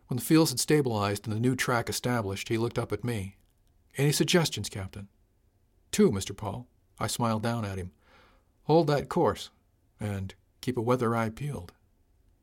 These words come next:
He grinned. "Aye, aye, Skipper." There were a few more details I needed to deal with before I could find my rack, and first was to stop an engineering.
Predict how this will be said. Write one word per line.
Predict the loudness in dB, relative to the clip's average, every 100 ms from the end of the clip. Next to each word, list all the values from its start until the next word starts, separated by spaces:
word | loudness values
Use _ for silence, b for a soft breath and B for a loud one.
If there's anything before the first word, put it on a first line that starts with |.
| _ _
He | -10 -8
grinned. | -4 -4 -6 -10 _ _ _ _ -2
"Aye, | 2
aye, | 4 2
Skipper." | 0 -4 -4 -8 _ _ _ _ _ b b b b b
There | -2
were | 2
a | 2
few | 2 2
more | 4 4
details | 2 2 2 2 2
I | 2
needed | 2 0
to | -2
deal | 0 2
with | 2 -2
before | -6 -4 -2
I |
could | -2 -4
find | -4 -2
my | -2
rack, | -2 -2 -2 -6 B B B B
and | -8 -8
first | 0 2 2 0 -8 -10
was | -6
to | -4
stop | -2 -2 0
an | 0
engineering. | -2 -2 -4 -4 -6